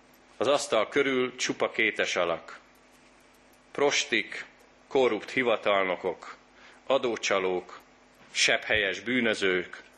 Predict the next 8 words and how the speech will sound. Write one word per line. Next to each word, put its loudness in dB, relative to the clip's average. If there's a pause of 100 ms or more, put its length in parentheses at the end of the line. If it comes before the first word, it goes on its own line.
(220)
drogosok, 0 (500)
egyéb 0
lecsúszottak. -2 (720)
Élükön 2
Mátéval, 2
a 2
fő 2
vámszedővel, 0